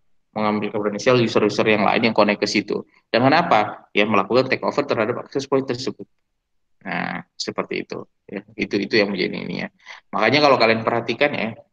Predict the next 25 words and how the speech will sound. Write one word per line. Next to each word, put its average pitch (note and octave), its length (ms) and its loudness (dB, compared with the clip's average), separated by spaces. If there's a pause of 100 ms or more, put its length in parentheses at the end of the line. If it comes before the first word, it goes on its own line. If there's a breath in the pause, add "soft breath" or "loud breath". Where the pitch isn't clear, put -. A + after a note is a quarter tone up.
eh, G#2 320 4
sek-, - 240 -2
kalau G#2+ 240 2
kita G#2+ 240 0
bicaranya, G#2 880 0
eh, G2+ 160 0
security G#2 640 0
wireless G#2 320 2
tanpa A2+ 400 0
kita G#2 160 0
sadar G2 400 -2
itu, F3 320 0 (480 loud breath)
misalkan B2+ 400 0
ya, G#2+ 240 0
eh, G2+ 300 -4 (100)
dalam A#2 240 6
beberapa A#2 480 4
kasus E3+ 400 -2
kalau A#2 320 2
kita A2 240 -2
mau A2+ 240 2
connect E3+ 240 0
ke B2 80 2
wireless G#2+ 400 2
lan, E2 240 -2